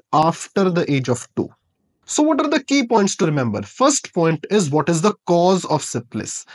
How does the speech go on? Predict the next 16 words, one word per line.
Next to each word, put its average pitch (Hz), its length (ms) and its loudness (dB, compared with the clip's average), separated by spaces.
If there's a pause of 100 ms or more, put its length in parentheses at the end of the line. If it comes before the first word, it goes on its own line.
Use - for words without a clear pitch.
(140)
That 127 180 -4
is 180 100 2
Treponema 151 720 0
pallidum. 110 480 -2
Or 139 240 2
they 156 120 0
can 156 140 0
ask 139 260 -2
you 220 80 0
what 139 260 0
it 160 100 -2
is. 277 300 0
It 139 100 -4
is 143 60 -4
a 170 40 0
spirochete 175 880 0